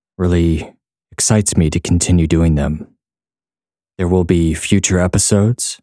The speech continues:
Don't know what symbolism I will be looking into next in connection with N D Es, but there will be more to come.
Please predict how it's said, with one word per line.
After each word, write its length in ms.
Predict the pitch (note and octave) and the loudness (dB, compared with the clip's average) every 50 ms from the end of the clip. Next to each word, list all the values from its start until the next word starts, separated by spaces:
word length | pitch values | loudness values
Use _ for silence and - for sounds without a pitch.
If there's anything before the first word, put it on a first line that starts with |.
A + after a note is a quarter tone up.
| _ _ _ _ _ _ _ _ _ _ _ _ _ _ _ | _ _ _ _ _ _ _ _ _ _ _ _ _ _ _
Don't 220 | - G2+ F#2 F2 | 0 2 2 4
know 100 | F2 F2 E2+ | 2 2 2
what 520 | E2 F2 F2+ F2+ F#2 - - - - - _ _ _ _ _ _ _ _ _ _ _ | 2 2 2 0 0 -4 -8 -10 -12 -16 _ _ _ _ _ _ _ _ _ _ _
symbolism 680 | - - - G#2 F#2+ F#2+ F#2 F#2 F2+ F2 - F#2+ F2+ | -6 -2 0 0 0 2 0 0 2 2 2 2 2
I 120 | F2 F2 F2 | 2 2 2
will 180 | E2+ E2+ E2 | 2 0 0
be 340 | D#2+ - F2+ E2+ E2 E2 D#2+ - - - | 0 0 0 2 0 0 -2 -4 -2 -2
looking 320 | F2+ F2+ F2+ - F#2+ F2 | -2 -2 0 2 2 2
into 280 | F2 E2+ E2 - - F2+ | 2 2 0 0 0 0
next 600 | E2 E2 F2 G2+ A#2+ - - - - - - - | 2 2 2 0 0 -2 -6 -8 -8 -10 -8 -4
in 160 | - F#2 - | -4 -2 0
connection 480 | - F2 F2+ F2 F2 - - G2 F2+ | 2 2 2 2 0 0 0 0 0
with 160 | E2+ E2 - E2+ | 0 0 0 0
N 120 | E2+ F2 | 0 2
D 480 | E2+ F#2 F2 D#2 C2+ D#2+ F2+ F2+ F#2 G2+ | 2 0 0 0 0 0 0 2 2 0
Es, 160 | G#2 G#2+ - | 0 -2 -2
but 400 | - F2 D#2+ D2+ D2+ - - - _ _ _ _ _ _ _ _ _ _ _ _ _ _ _ _ _ _ | -2 -2 0 0 -2 -6 -10 -16 _ _ _ _ _ _ _ _ _ _ _ _ _ _ _ _ _ _
there 80 | E2+ D#2+ | -4 -2
will 160 | E2+ E2+ E2+ | 0 0 2
be 120 | - F2+ | 2 2
more 220 | E2+ D#2+ D#2+ D#2+ D#2+ | 2 2 2 2 0
to 80 | D#2+ | 0
come. 540 | E2 - - G2 F#2+ G2 A2 A#2 - - - | 0 0 2 2 4 4 2 0 -2 -4 -12